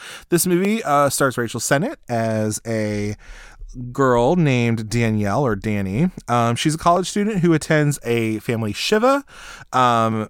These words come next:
where she is accosted by her relatives, outshined by her ex-girlfriend, and face-to-face with her sugar daddy and his family.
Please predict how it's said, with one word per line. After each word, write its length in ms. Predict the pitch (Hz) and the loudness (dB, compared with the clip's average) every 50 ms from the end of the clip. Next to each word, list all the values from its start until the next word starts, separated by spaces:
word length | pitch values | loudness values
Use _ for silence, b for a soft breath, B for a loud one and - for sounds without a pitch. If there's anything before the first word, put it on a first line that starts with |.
| - - | -8 -4
where 200 | 127 131 127 123 | 0 0 0 0
she 160 | - - 135 | 0 0 0
is 120 | 123 - | 0 0
accosted 460 | 117 - - 135 123 - - - 135 117 | 0 0 0 0 0 0 -4 -6 -4 0
by 140 | 120 110 | 0 0
her 120 | 107 107 107 | 0 0 2
relatives, 640 | 151 220 226 226 202 - 208 202 202 196 190 175 - - - | 2 4 4 2 2 2 2 2 2 2 0 -2 -4 -2 -2
outshined 420 | 208 185 - - 190 180 180 165 | -2 -2 0 0 0 0 2 2
by 140 | 160 160 143 | 2 2 2
her 100 | 147 135 | 4 2
ex-girlfriend, 720 | 120 117 - - - - 196 180 - - 175 170 170 160 - - | 2 0 -2 -4 -2 0 0 0 2 2 2 2 2 0 0 -2
and 160 | 151 156 - | -2 -2 0
face-to-face 540 | - 143 131 - - - - 127 117 - - | 0 -2 -2 -4 -4 -4 -2 -2 -2 -4 -6
with 80 | 107 | -6
her 100 | - 113 | -6 -6
sugar 320 | 104 - - 220 226 226 208 | -4 -4 -4 -2 -2 0 2
daddy 340 | 190 175 170 165 165 160 127 | 4 4 4 4 2 0 0
and 140 | 113 107 | -2 -2
his 260 | 101 110 107 - - - | -2 -4 -4 -4 -6 -4
family. 680 | - 131 123 123 113 107 101 95 82 73 - - | -2 0 2 2 2 0 -2 -4 -6 -10 -14 -16